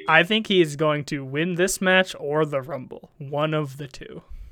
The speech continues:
Speaker 1: Please don't let him win the Rumble and
Speaker 2: Yes.
Speaker 1: just squash your entire <laughs> roster.
Speaker 2: Yes, I think it would be awful. I would hate it, but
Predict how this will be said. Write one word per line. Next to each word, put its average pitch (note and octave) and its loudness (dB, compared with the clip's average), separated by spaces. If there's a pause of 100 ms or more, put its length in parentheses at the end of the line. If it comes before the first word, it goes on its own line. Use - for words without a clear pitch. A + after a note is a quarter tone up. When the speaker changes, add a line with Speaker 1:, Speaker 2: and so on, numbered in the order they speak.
(1900)
Speaker 1:
Please F3 10
don't A#2 8
let A2 6
him B2 0
win A2+ 0
the A2+ 6
Rumble A#2 8
and A#2 6
Speaker 2:
Yes. D3+ 6
Speaker 1:
just - 2
squash B2 6
your B2+ 10
entire A#2 6
<laughs> - -
roster. B2 6
Speaker 2:
Yes, D3+ -4
I D3+ 2
think F3 6
it E3+ 6
would D3+ 2
be C#3+ -4
awful. F3 4
I D3+ 6
would C3 -4
hate C#3 -2
it, A3+ -4 (240)
but D3 -10